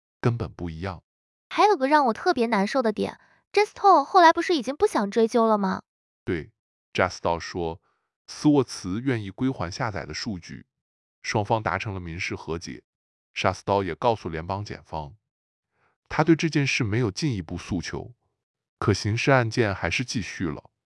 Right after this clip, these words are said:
Speaker 1: 美国司法部最初公开说，相关指控理论上最高可到三十五年监禁、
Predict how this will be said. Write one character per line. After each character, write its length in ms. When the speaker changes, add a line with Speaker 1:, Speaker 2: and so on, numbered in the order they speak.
Speaker 1:
美 180
国 160
司 220
法 180
部 160
最 180
初 220
公 180
开 220
说， 380
相 300
关 180
指 160
控 260
理 120
论 180
上 180
最 180
高 180
可 120
到 160
三 220
十 100
五 200
年 200
监 240
禁、 240